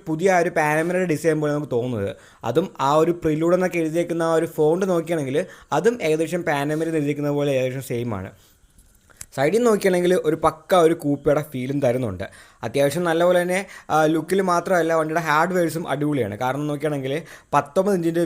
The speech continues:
വീൽസാണ് വണ്ടിയിൽ കൊടുത്തേക്കുന്നത്. പിന്നെ വണ്ടിയുടെ ബ്രേക്സ് നോക്കുകയാണെങ്കിൽ Brembo-യുടെ ബ്രേക്സാണ് വന്നേക്കുന്നത്. സസ്പെൻഷൻ നോക്കുകയാണെങ്കിൽ നമ്മുടെ Civic Type R-ൻ്റെ സെയിം സസ്പെൻഷനാണ് ഇതിൽ കൊടുത്തേക്കുന്നത്. ബ്രേക്സും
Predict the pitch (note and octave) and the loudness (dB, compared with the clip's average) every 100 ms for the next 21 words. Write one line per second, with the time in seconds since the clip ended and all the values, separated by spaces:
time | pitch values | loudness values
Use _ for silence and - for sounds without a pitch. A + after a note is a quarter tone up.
0 | D3 C#3+ D3 D3+ C#3+ C3 C3+ C3 A#2+ A#2+ | 0 -2 -2 0 0 -2 -4 -4 -4 -2
1 | A#2+ G2+ F#2+ - - - F#3 F#3 F3+ D3+ | -4 -4 -8 -14 -20 -6 -2 2 2 4
2 | D#3 D#3 F#3 D#3 D3+ D3+ D3+ D3+ B2+ C3 | 2 2 -2 -2 0 -2 0 0 0 -2
3 | C3+ D3+ D3+ C3+ C3 D3+ C3 B2+ A#2+ A#2+ | 2 2 2 0 -2 -2 -4 -4 -6 -4
4 | A#2 F3+ - - - D#3+ G#3 A3 G#3+ E3+ | -4 -4 -8 -12 -8 -4 -2 0 0 0
5 | E3 D#3 D3+ D#3 D3+ C#3 C#3+ C#3+ C#3 D#3 | 2 0 0 -2 -2 -4 -6 -6 -6 -6
6 | - C3+ C#3 C#3 F3 E3+ E3 - D#3 F#3+ | -2 -2 -2 -2 -2 0 -4 -4 -4 -2
7 | F3 - C#3+ C#3 C#3 C3+ C3 B2+ C3 A#2+ | -6 -6 -8 -6 -6 -6 -6 -6 -6 -4
8 | C3+ G#2+ F#2+ F#2 - - - B2+ D#3 G#3 | -6 -6 -8 -8 -10 -18 -20 0 4 4
9 | A#3 G#3+ | 4 2